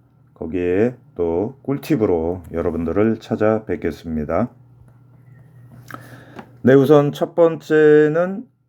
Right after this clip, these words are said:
자, 여러분들이 기술사 자격증을 왜 취득하시려고 하십니까?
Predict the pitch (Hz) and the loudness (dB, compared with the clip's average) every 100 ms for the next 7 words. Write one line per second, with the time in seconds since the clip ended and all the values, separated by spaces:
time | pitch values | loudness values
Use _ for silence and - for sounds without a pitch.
0 | _ 107 98 92 95 131 151 147 147 196 | _ -6 -4 -2 0 2 2 2 0 -2
1 | - - 117 113 113 107 98 98 - 107 | -4 -4 -4 0 -2 0 -4 -4 -6 -4
2 | 139 120 110 135 135 165 151 147 151 - | -2 0 0 -2 -4 -6 -4 -2 -4 -4
3 | 113 110 104 131 143 135 147 147 139 135 | -2 0 0 0 0 -4 -6 -6 -6 -6
4 | 92 87 101 | -4 -4 -6